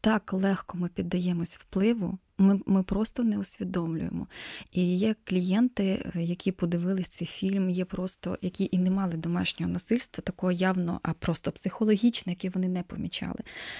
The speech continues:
І по-, дивлячись, навіть просто усвідомлюючи, чому ти дивишся цей фільм, можна зрозуміти і побачити, м, вже де на тебе тиснуть.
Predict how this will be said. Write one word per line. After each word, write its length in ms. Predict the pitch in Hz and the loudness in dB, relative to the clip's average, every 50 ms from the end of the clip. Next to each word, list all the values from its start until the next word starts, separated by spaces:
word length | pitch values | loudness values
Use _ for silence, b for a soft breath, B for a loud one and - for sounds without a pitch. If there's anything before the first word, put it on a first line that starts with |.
| B B B | B B B
І 100 | - 190 | -2 -2
по-, 160 | - - - - - | -2 -2 -4 -2 0
дивлячись, 720 | 202 190 - - 190 226 240 240 214 - - 202 190 - - | 0 0 0 2 4 4 6 6 4 4 2 0 0 0 -2
навіть 240 | 190 190 190 - | -2 -2 -4 -4
просто 360 | - - 196 180 - - - - | -2 0 0 0 0 0 -2 -2
усвідомлюючи, 800 | - - - - 185 175 185 180 170 165 170 180 - - - - | -2 -2 -4 -4 -2 0 2 2 2 2 2 0 0 0 -2 -2
чому 280 | - - - 180 180 185 | -4 -4 -2 -2 -2 0
ти 100 | - 185 | -2 -2
дивишся 440 | 185 - - - - - - 190 | -2 -2 -2 -2 -4 -4 -4 -4
цей 200 | - - - 190 | -4 -4 -4 -4
фільм, 360 | 190 - - - 233 240 233 B B B B B B B - | -4 -4 -4 0 2 2 2 B B B B B B B -6
можна 260 | 196 196 180 185 190 | -4 -2 -2 -2 -2
зрозуміти 680 | 180 - 180 180 180 185 185 180 175 175 180 - - - | -2 0 -2 0 2 2 4 4 2 0 0 -2 -4 -4
і 60 | - 170 | -4 -6
побачити, 720 | - 180 170 175 185 180 - - - 185 - - 202 196 B B B B - _ - - | -4 -2 -2 0 0 0 0 0 -2 -4 -6 -6 -6 -6 B B B B -20 _ -8 -6
м, 240 | - 202 185 170 | -2 0 0 0
вже 220 | 170 175 185 196 202 | 0 0 0 0 0
де 200 | 185 180 180 196 | 2 2 2 2
на 120 | 208 185 | 2 0
тебе 320 | 180 - 185 175 170 185 180 - | 0 -2 -2 -2 -2 -4 -6 -4
тиснуть. 600 | - 180 175 175 - - 208 175 180 - - B | -2 -2 -2 -2 -4 -4 -6 -6 -6 -8 -12 B